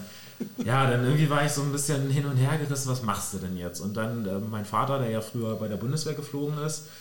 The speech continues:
ähm, der war schon immer Fan der Do siebenundzwanzig und Piaggio hundertneunundvierzig, so diese ganzen alten Flieger, die mal bei der Bundeswehr unterwegs waren. Und ich war natürlich auch spätestens seit meinem ersten Oshkosh-Besuch völlig angefixt von dieser Warbird-Fliegerei, weil ich das super geil finde.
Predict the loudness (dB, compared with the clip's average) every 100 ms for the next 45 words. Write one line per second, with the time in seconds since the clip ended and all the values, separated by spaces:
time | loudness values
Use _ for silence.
0 | -20 -10 -4 -2 0 0 -2 -8 -6 -4
1 | -4 -4 -4 -4 -4 -4 -2 -2 -2 -2
2 | -2 -2 -2 -2 -2 0 0 -2 -2 -6
3 | -6 -4 -4 -2 -4 -2 -2 0 -2 0
4 | -2 -2 -4 -4 -4 -4 -6 -6 -6 -6
5 | -6 -4 -2 -2 -2 -2 -4 -4 -2 -4
6 | -4 -4 -2 -2 -2 -2 -2 -2 -4 -4
7 | -8 -14 -16 -8 -4 -4 -2 -2 -4 -4
8 | -8 -8 -6 -6 -6 -4 -4 -4 -6 -8
9 | -6 -8 -8 -10 -8 -8 -8 -8 -6 -6
10 | -6 -8 -8 -8 -8 -8 -8 -6 -4 -2
11 | -2 -2 -4 -4 -6 -6 -6 -6 -8 -4
12 | -2 -2 -4 -6 -4 -4 -4 -4 -4